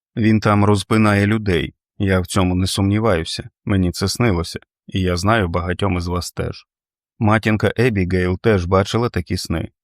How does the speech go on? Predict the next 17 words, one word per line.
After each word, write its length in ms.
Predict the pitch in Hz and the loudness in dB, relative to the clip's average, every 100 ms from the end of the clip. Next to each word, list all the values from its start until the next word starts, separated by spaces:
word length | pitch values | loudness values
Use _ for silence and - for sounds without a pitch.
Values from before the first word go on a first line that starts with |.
| _ | _
і 220 | - 92 | -4 -2
я 200 | 90 98 | 0 0
знаю, 540 | 98 110 101 87 - 101 | 2 2 2 0 -4 -12
Флег — 400 | - 101 104 110 | -2 2 2 0
це 200 | - 98 | -2 -2
зло. 400 | 101 101 82 - - _ _ _ | -2 -2 -4 -4 -10 _ _ _
Якщо 360 | 98 92 - 110 | -6 -4 -2 -2
хтось 340 | - 110 - - | 0 -2 -2 -2
розробить 600 | 117 107 107 101 98 101 | 0 2 2 2 0 0
нову 320 | 101 98 87 | 0 0 -2
версію 400 | 90 - - 87 | -2 -4 -4 -4
капітана 600 | 95 92 90 113 113 85 | -2 -4 -2 0 2 0
Френні, 480 | - 87 87 90 - _ _ | 0 -2 -2 -4 -8 _ _
то 120 | 101 | -4
це 180 | - 107 | 0 0
буде 280 | 117 127 107 | 0 0 0
він, 280 | 78 - | -2 -6